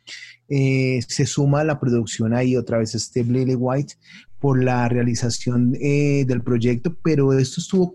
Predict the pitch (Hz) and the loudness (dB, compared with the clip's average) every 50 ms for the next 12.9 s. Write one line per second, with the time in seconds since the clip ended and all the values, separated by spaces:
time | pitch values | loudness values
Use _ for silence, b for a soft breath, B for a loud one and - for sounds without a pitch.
0 | - - - 196 196 190 180 196 196 185 170 165 170 170 - - - 190 156 135 | -6 -2 0 2 2 2 2 0 0 0 2 0 0 -2 -2 -2 -2 0 2 2
1 | 135 143 156 147 - - - _ B B B B B B B B B - 147 139 | 2 0 0 -4 -8 -14 -20 _ B B B B B B B B B -2 0 2
2 | 135 127 123 117 - 139 135 131 131 131 127 127 131 139 151 156 147 131 - - | 2 2 2 0 2 2 2 4 4 2 2 2 2 2 2 2 0 0 0 -2
3 | 131 120 107 - - 147 139 139 139 135 123 120 117 117 120 117 113 110 - 131 | -2 -2 -2 -2 0 0 2 2 2 2 2 2 2 2 2 2 0 -2 0 0
4 | 131 131 139 135 127 120 117 117 113 104 - 120 117 120 117 - _ _ - 143 | 0 2 2 2 2 2 2 0 0 0 0 2 0 0 -2 -6 _ _ -4 -2
5 | 131 131 120 - - - 147 170 170 170 170 - - - _ B B B B B | -2 -2 -4 -4 -2 -2 0 0 0 -2 -4 -6 -8 -10 _ B B B B B
6 | B B B _ - 143 135 - - - 143 143 151 - 175 165 160 165 170 170 | B B B _ 0 0 0 0 2 0 0 0 0 0 0 0 2 2 2 2
7 | 165 165 - - - 139 120 117 117 117 117 123 127 - - - 135 123 120 120 | 2 0 -2 -2 -2 0 2 2 2 2 2 0 0 -2 -2 -2 -2 0 2 2
8 | 113 117 120 120 113 131 135 131 120 113 110 110 110 113 113 131 135 - 151 127 | 2 2 0 0 0 0 0 0 0 0 -2 -2 -2 -2 -2 -4 -4 -4 -4 -4
9 | 120 - - 120 127 131 123 113 - - 143 139 139 143 139 135 139 131 120 - | -4 -6 -6 -4 -2 -2 -2 -4 -4 -4 -2 0 0 0 0 2 0 0 0 0
10 | - 135 143 139 - 127 - - - 127 120 120 110 110 113 117 113 113 131 123 | -2 -2 -2 -2 -6 -8 -10 -8 -6 -2 -2 0 0 0 -2 -2 -2 0 0 0
11 | 117 117 110 104 98 - - - - - 104 - 165 180 156 120 - 101 - - | 2 0 0 -2 -2 -4 -6 -8 -8 -8 -6 -2 -2 -2 -2 -2 -6 -10 -10 -8
12 | - 120 117 110 113 139 147 151 156 147 156 139 135 - - 143 151 | -6 -4 -4 -2 0 0 0 0 0 0 0 0 0 0 -2 -4 -4